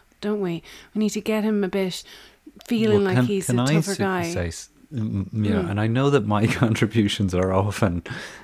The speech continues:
Speaker 2: not rooted in training like yours are. <laughs>
Speaker 1: <laughs>
Speaker 2: Mine are, uh, more about what I remember of being a kid and
Speaker 1: Yeah.
Speaker 2: what I've seen of, you know, Mikey and his friends.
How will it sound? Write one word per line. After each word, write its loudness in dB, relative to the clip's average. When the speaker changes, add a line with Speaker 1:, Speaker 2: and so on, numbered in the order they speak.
Speaker 2:
not 0
rooted 4
in 2
training 2
like -4
yours 4
are. 0
<laughs> 6
Speaker 1:
<laughs> 0
Speaker 2:
Mine 4
are, 2
uh, 2
more 4
about 2
what 4
I 6
remember 4
of 0
being 4
a 0
kid 2
and 4
Speaker 1:
Yeah. -10
Speaker 2:
what 2
I've 0
seen -2
of, -4
you -2
know, -4
Mikey 0
and -2
his -6
friends. 2